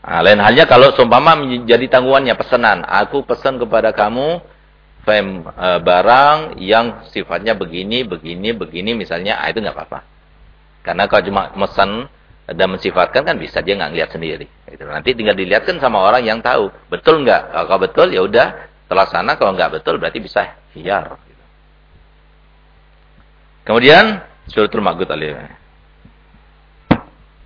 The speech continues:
Itu berkaitan dengan jual beli ya. Ikbat, menyerahkan.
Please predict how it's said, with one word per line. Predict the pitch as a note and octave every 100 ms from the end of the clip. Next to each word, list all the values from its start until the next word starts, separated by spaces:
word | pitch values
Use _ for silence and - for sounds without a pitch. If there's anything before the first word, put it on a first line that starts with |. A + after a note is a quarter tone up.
| _ _ _
Itu | - G2+
berkaitan | F#2 F2 E2+ G2
dengan | E2+ F2+
jual | F2 E2+ D2+
beli | E2 D#2
ya. | D2+ F#2+ _ _ _ _ - - -
Ikbat, | F#2+ G2+ A2 - _ _ _ _ _ _ _ -
menyerahkan. | F#2+ F#2 F2+ D#2